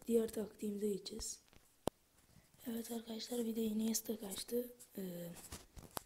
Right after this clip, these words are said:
ve ben buradan Souza'yı almıştım. Onda bu taktikle aldım Souza'yı. Şimdi diğer taktiğimize geçeceğiz.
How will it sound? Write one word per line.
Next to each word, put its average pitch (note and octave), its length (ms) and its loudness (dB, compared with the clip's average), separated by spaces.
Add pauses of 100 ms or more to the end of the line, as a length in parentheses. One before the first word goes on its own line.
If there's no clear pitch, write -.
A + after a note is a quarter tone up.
(440)
ve A#3 200 4
ben A3+ 240 2
buradan A3+ 400 -2 (140)
Souza'yı A3 560 6
almıştım. A3 560 -2 (1700)
Onda F#3 300 -8 (260)
bu A3 80 2
taktikle - 540 -4
aldım E3+ 260 -6
Souza'yı. F3 480 -6 (1300)
Şimdi A#3 380 2
diğer A3 260 4
taktiğimize G#3 560 0
geçeceğiz. G3+ 600 0